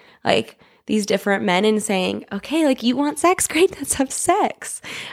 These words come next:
Or, "You want this? Okay, great. Like, I'll give you that." I mean, I talked about not wanting my no to be stolen from me. So it was always a yes. And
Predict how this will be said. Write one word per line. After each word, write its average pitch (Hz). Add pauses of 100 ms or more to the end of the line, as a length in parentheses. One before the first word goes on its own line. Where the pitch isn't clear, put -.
(100)
Or, -
"You 208
want 277
this? 339
Okay, 294
great. 240
Like, 202 (300)
I'll 196
give 214
you 202
that." 190
I -
mean, 196 (100)
I 185
talked 180
about 185
not 185
wanting 202
my 240
no 226
to 220
be 190
stolen 190
from 208
me. 208
So 202
it 113
was 214
always 190
a 180
yes. 185
And 196